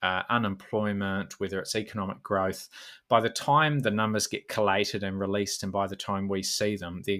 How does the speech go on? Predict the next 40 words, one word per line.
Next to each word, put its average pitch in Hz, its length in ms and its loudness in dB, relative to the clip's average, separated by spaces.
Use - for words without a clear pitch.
they're 110 120 0
looking 139 300 -2
quite 110 380 0
historic 107 600 0
and 107 100 -6
starting 107 360 0
to - 120 -20
feel 101 300 -2
quite - 400 2
dated, 101 440 -2
but - 160 -2
the - 40 -6
P 135 280 2
M 110 100 0
Is 95 420 0
are 92 260 2
hot 131 240 8
off 101 160 -6
the 101 80 -6
press, 92 460 -4
and 92 160 -6
they're, 127 200 6
they're 120 140 4
survey-based, 101 1120 4
so 95 380 2
they're, 101 240 2
they're 104 180 -2
based 104 320 0
on 98 160 -4
surveys 95 920 0
of 92 280 -6
businesses 92 800 -2
and, 90 300 -8
and 95 160 -4
so 90 240 0
forth, 87 420 -8
which, - 380 -2
um, 107 640 4
means 131 460 6
that 101 280 4